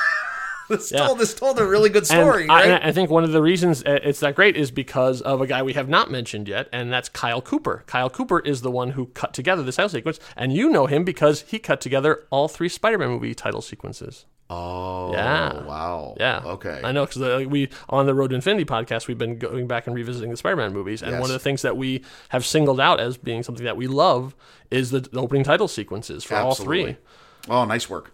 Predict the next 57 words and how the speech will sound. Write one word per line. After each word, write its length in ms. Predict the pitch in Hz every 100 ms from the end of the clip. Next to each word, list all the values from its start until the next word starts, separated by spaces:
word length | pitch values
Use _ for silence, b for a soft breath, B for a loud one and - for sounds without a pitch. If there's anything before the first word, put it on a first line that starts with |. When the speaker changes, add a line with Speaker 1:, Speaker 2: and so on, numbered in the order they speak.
| -
Speaker 2:
Yeah. 200 | 123 98 - _ _
So 220 | - 110
Kyle 240 | 113 131 135
Cooper 300 | 147 135 117
is 140 | 117
the 60 | 127
guy, 120 | 120
and, 160 | 117
and 180 | 131 139
he's 220 | 143 156
the 80 | 143
one 200 | 143 139
who 260 | 143 135 123 B B
came 200 | - 151
to 60 | 143
them 180 | 139
with 140 | 135 135
this 180 | 135 127
idea 400 | 123 131 135 131
of 80 |
how 160 | 110 127
to 80 | 117
do 120 | 135
this. 220 | 147 127
He 400 | - 139 127 123 b b b -
ended 180 | 139 131
up 160 | 127
getting 240 | - 147 143
a 40 |
second 320 | - 151 135
unit 280 | 123 151 180
and 140 | 123 120
shooting 260 | - 156 165
a 20 |
bunch 240 | 165 165
of 60 | 170
stuff. 280 | 170 180 175
We're, 220 | 135 127
we're 140 | 135
gonna 140 | 135 131
see 300 | - 135 123
a 60 |
little 160 | 123 127
bit 120 | 120
more 220 | 123 127 123
of, 100 | -
of 120 | 127
what 180 | 120 117
he 140 | 123
shot, 420 | - 135 120 113 -
uh, 260 | - -
in 120 | - 123
the 60 |
next 240 | 120 113 -
couple 260 | 117 107
of 60 | 110
minutes. 400 | 117 107 -